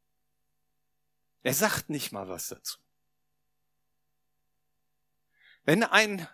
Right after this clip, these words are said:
Vorwurf kommt, eine Anklage kommt, und du widerstehst dieser Anklage und gehst, also ich hätte jetzt gesagt,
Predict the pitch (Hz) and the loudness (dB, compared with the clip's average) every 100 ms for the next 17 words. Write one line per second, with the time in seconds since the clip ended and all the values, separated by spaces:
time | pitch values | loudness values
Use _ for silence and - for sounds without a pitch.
0 | _ - - 247 262 202 - - 147 104 | _ -2 4 6 10 10 10 2 -2 -2
1 | - - - - - - _ _ _ _ | -6 -8 -8 -14 -20 -20 _ _ _ _
2 | _ _ _ - 135 135 190 247 262 - | _ _ _ -4 0 2 4 4 4 4
3 | 208 175 156 - 123 92 - - - _ | 8 8 4 0 -4 -4 -10 -14 -16 _
4 | _ _ _ _ _ _ _ _ _ _ | _ _ _ _ _ _ _ _ _ _
5 | _ _ _ - 147 196 190 214 156 - | _ _ _ 2 6 8 10 12 12 10
6 | 269 294 - 240 240 185 202 220 - 185 | 6 6 6 6 6 6 6 2 2 6
7 | 135 110 92 92 - - - 165 160 226 | 8 6 2 -4 -10 -20 2 4 8 8
8 | - - - - - _ - 127 139 175 | 8 4 0 -4 -14 _ -4 2 4 6
9 | 180 165 165 - 143 156 127 | 8 8 6 4 6 6 6